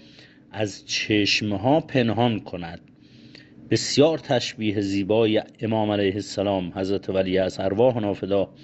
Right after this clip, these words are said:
تشبیه زیبایی فرمودن وجود مبارک خودشون رو در زمان غیبت به خورشید، که اشاره به نکاتی است که به بعضیش، اه، اشاره می‌کنیم. ببینید،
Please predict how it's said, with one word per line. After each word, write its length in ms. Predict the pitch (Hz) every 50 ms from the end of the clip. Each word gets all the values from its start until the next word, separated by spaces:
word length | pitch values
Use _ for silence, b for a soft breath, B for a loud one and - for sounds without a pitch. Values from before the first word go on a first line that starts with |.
| B B B B B B B B B B B
تشبیه 560 | - - 113 107 - - - 131 160 156 156 151
زیبایی 520 | 139 135 120 113 107 143 160 151 120 113
فرمودن 540 | - - 107 101 101 101 104 98 101 101 101
وجود 380 | 92 101 98 92 110 117 113
مبارک 560 | 117 110 107 101 95 98 95 95 95 95 - -
خودشون 420 | - - 104 98 - - 107 101
رو 60 | 101
در 180 | 92 101 98 92
زمان 420 | 87 98 98 98 98 98 98 95
غیبت 400 | 90 98 98 92 104 104 101 -
به 100 | - 104
خورشید، 720 | 92 - - 107 104 98 - - - 127 156 170 - B B B B B B B B B B B
که 280 | - - - 110 120 127
اشاره 400 | 113 - - 113 104 107 123 147
به 120 | 151 151
نکاتی 480 | 131 123 - - - 117 131 135 - 143
است 180 | 135 - -
که 120 | - - 135
به 120 | 117 110
بعضیش، 760 | 95 87 104 101 107 110 113 117 127 131 131 - - - - B B B B B B B B B B -
اه، 80 | 104 101
اشاره 640 | 101 101 104 101 - 117 107 - - 107 107 107 110
می‌کنیم. 580 | 104 101 87 - - 90 90 87 87 87 85 87
ببینید، 460 | 120 135 160 165 165 160 160 -